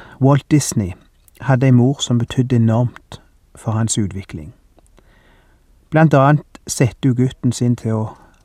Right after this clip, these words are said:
male låven en gang. Og det var første gang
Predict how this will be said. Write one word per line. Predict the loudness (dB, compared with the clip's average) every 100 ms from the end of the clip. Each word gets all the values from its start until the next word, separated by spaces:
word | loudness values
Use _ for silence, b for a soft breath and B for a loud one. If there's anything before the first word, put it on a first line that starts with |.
| _ 0
male | 2 2 0 2
låven | 2 0 0 -2
en | -4
gang. | -8 -12 -18 _ _ _ _ b b b b b b b 2
Og |
det | 4
var | 4 2
første | 0 0 -2
gang | 2 2 2